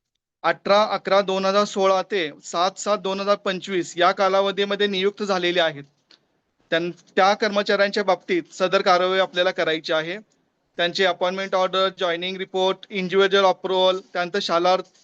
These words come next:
प्र-, त्यांचे शालार्थ आयडी, त्यांचे आदेश हे आपल्याला त्या ठिकाणी अपलोड करायचे आहेत. तसेच त्या अगोदरचे म्हणजे सात अकरा बारा अगोदरचे जे कर्मचारी आहेत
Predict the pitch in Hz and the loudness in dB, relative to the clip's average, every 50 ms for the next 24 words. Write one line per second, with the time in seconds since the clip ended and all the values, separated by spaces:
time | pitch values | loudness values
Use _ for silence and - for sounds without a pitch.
0 | _ - - 180 175 175 175 175 175 175 - 180 170 170 170 190 - 202 175 175 | _ -4 0 2 4 4 4 4 2 0 0 -2 -2 -2 -4 -6 -2 0 0 0
1 | 180 185 190 185 208 185 185 175 190 185 _ - 202 185 175 202 175 170 170 160 | 2 0 0 0 0 -2 -2 -2 -6 -10 _ -10 -10 -8 -4 0 0 0 2 2
2 | 180 180 175 - - _ _ _ _ _ _ - 190 202 214 202 202 - 208 202 | 0 0 -2 -4 -8 _ _ _ _ _ _ 0 2 2 2 2 2 2 2 2
3 | 208 208 208 202 196 196 196 208 208 208 214 196 - 185 196 190 185 - 170 160 | 2 2 0 0 -2 -2 -4 -4 -2 -2 -2 -4 -2 -2 -2 -2 0 0 -2 -2
4 | 156 160 - 165 156 151 147 143 _ _ _ _ _ _ _ _ _ _ - 185 | -2 -4 -4 -6 -6 -6 -8 -12 _ _ _ _ _ _ _ _ _ _ -2 0
5 | 190 190 220 220 196 - - _ _ _ _ _ _ - 202 208 214 214 208 196 | 0 2 2 0 0 -2 -8 _ _ _ _ _ _ -2 0 2 2 2 2 2
6 | 220 208 208 220 190 - 202 180 175 175 175 196 190 - 190 175 185 190 - 202 | 0 0 0 -2 -2 -4 -4 -4 -4 -4 -4 -6 -6 -4 -2 -2 -2 -2 -4 -6
7 | 202 202 196 208 190 202 175 170 175 185 202 220 208 190 175 190 185 208 196 - | -4 -4 -4 -2 0 0 0 0 0 0 -2 -4 -4 -6 -6 -4 -4 -4 -6 -6
8 | 220 202 226 226 226 214 202 202 208 202 208 190 180 180 170 160 156 143 143 | -6 -6 -4 -2 -2 -2 -2 -2 -2 -2 0 0 2 2 0 0 -2 -4 -10